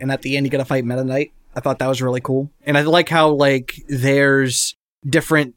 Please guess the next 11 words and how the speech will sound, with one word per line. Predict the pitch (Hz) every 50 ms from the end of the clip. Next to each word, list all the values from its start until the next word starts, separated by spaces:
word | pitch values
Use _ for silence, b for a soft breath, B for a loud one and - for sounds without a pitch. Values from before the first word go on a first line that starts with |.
| _ -
challenges | - - 151 151 160 160 160 143 127 123 120 120 120 120 - - - -
where, | - 139 135 135 131 131 127 127 123 _ _ -
like, | 135 131 120 120 - _ -
just | 143 131 -
kinda | - 196 175 165 147
scattered | - - - - 160 165 175 175 165
around, | 165 147 143 147 151 151 147 143 139 127
like, | 135 135 131 -
the | 131
little, | 131 135 135 135 131 127 123 120
uh, | 120 185 139 117 113 113 117